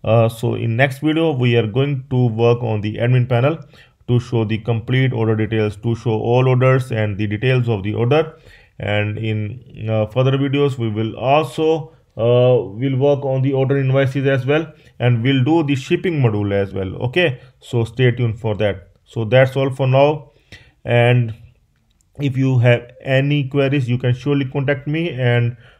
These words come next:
do join this Tech Developers channel to get this code, okay, to get the full support along with the other code as well. Okay, so do join the Stack Developer channel, so, uh, so that, uh,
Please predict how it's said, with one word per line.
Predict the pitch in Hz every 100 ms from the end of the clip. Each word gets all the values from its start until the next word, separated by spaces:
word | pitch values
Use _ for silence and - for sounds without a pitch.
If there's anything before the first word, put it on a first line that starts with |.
| _ 113
do | 151 180 175
join | 127 143 139 143 135
this | 139 131 -
Tech | 139 123
Developers | 113 123 123 - 120 120 120 117 -
channel | - 113 113 113 120 - - - _
to | 123 110
get | 113 127 123 120
this | 113 -
code, | - 139 143 143 143 127 - - _
okay, | 123 127 147 143 123 -
to | 117
get | 104 123 104
the | 117
full | 117 143 139
support | 131 - 143 135
along | 123 117 120 117
with | 113
the | 117
other | 120 135 156
code | 151 147
as | 139 131
well. | 139 147 139 - - _ -
Okay, | 139 151
so | - 127 123 107 110 113
do | 143 143
join | 123 123 120 113
the | 120 120 123 - _
Stack | _ 123 117
Developer | 104 110 107 113
channel, | - 127 151 175 - _ _ _
so, | - 113 110 104 - - - 117
uh, | 107 107 104
so | - -
that, | 113 110 - -
uh, | 107 101 98